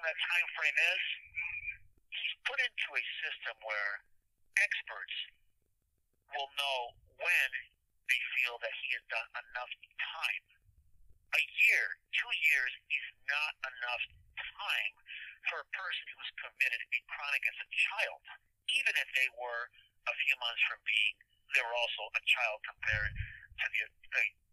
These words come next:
well, a person seventeen years old is gonna be eighteen years old. Look, it, I understand that people are going to be extremely inflamed by the act that he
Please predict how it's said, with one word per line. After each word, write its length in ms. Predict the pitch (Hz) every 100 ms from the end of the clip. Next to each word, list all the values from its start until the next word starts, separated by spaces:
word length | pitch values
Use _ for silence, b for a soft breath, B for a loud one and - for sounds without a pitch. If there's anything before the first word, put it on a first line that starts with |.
| - -
well, 80 | 92
a 80 | -
person 240 | - - - - -
seventeen 300 | 117 - 110
years 80 | 101
old 160 | 104 -
is 80 | -
gonna 160 | -
be 80 | -
eighteen 320 | - - -
years 160 | - -
old. 160 | - - B B B B -
Look, 140 | - -
it, 240 | - - - - - - -
I 80 | 165 214
understand 600 | 175 - 165 160 143 131 - 127
that 160 | 120 -
people 320 | 147 143 143 135
are 80 | 123
going 320 | 127 123 120
to 240 | - 123 113 110 _ _ _ _ -
be 180 | 123 120 113 - -
extremely 400 | - - - - -
inflamed 560 | - - 147 143 143 _ 120
by 160 | 117 107 - -
the 120 | 120 127 139
act 160 | -
that 80 |
he 80 | 147